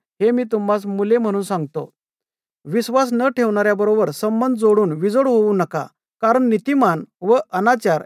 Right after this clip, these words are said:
यांची भागी कशी होणार? प्रकाश व अंधकार यांचा मिलाप कसा होणार? ख्रिस्ताची बलियालाशी एक वाक्यता कशी होणार? ख्रिस्ताची बलियालाशी एक वाक्यता कशी होणार? किंवा विश्वास ठेवणारा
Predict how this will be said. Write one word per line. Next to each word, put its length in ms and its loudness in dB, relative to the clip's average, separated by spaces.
यांची 260 -4
भागी 320 -2
कशी 240 -4
होणार? 340 -4
प्रकाश 400 0
व 80 -4
अंधकार 640 0
यांचा 340 0
मिलाप 360 0
कसा 200 -2
होणार? 340 -2
ख्रिस्ताची 920 -2
बलियालाशी 840 0
एक 180 2
वाक्यता 500 0
कशी 220 -4
होणार? 360 -4
ख्रिस्ताची 640 -2
बलियालाशी 880 0
एक 180 0
वाक्यता 420 -2
कशी 300 -6
होणार? 340 -4
किंवा 220 2
विश्वास 440 -2
ठेवणारा 480 0